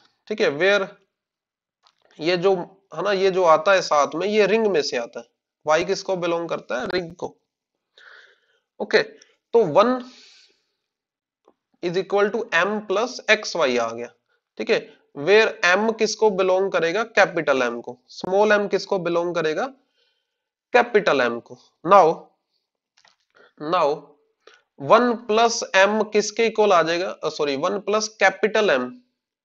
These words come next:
ठीक है, वन प्लस कैपिटल M किसके इक्वल आ जाएगा? वन, अ,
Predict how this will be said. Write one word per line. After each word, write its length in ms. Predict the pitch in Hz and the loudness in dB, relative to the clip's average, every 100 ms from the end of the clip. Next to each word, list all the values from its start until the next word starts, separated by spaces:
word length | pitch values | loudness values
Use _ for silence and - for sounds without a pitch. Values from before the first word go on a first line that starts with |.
| _ _ _ _ _ _ _ _ _ | _ _ _ _ _ _ _ _ _
ठीक 140 | 226 240 | -6 -2
है, 220 | 147 - | -2 -4
वन 280 | 139 175 202 | -4 -2 -2
प्लस 380 | - 175 208 208 - _ - | -4 -2 -2 -4 -16 _ 0
कैपिटल 640 | 180 170 196 196 220 214 - | 0 2 -2 0 0 -2 -2
M 220 | 175 202 202 | -4 -4 -4
किसके 280 | 190 - 185 | -4 -4 -4
इक्वल 240 | 185 165 | -2 0
आ 120 | 139 | 0
जाएगा? 300 | 127 135 165 143 156 - | 0 -2 -4 -8 -14 -16
वन, 320 | 139 190 214 214 _ _ _ _ _ _ _ _ _ _ _ - | -2 -2 -2 -8 _ _ _ _ _ _ _ _ _ _ _ -12
अ, 320 | 139 135 131 | -6 -2 -2